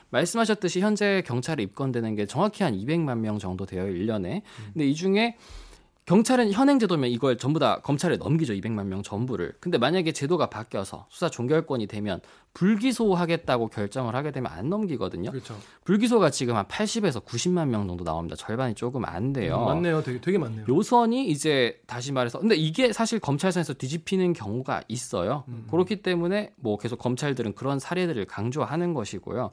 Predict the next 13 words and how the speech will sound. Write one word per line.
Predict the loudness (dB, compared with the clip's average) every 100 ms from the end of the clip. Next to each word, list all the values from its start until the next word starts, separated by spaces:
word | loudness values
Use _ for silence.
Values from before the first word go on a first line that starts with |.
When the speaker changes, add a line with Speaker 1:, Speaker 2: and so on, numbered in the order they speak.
| -12 -20
Speaker 2:
음. | -18 -16 -2
Speaker 1:
근데 | 2 2 0 -4
어쨌든 | -2 0 0
이 | 0
팔구십만 | 0 2 2 2 2
명이 | 0 0 -2 -4 _
제도가 | -4 0 0
바뀌면 | -2 -6 -6 -4 -4 -6
경찰 | -2 2 4 2
선에서 | 0 -2 -4 -4
끝나는데 | 0 2 2 2 0 0 0 -4 -16 -20 -20 -20 _ _
뭐 | 2 2 0
사례를 | -6 4 6 6 4 2 -4